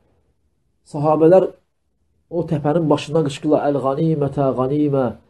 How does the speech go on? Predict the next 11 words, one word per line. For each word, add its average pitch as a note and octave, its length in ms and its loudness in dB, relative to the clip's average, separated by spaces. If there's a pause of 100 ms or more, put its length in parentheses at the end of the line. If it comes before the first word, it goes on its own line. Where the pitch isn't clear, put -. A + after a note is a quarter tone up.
(240)
qənimət D3+ 460 -4
var, C#3 160 4
qənimət C#3 420 0
var", B2 140 0
düşürlər. C3 480 -2 (720)
Və A#2+ 80 -10
sahabələrdən E3 760 6 (760)
<clears throat> - 840 -20
biri E3 160 6
deyir E3+ 200 2
ki, - 160 6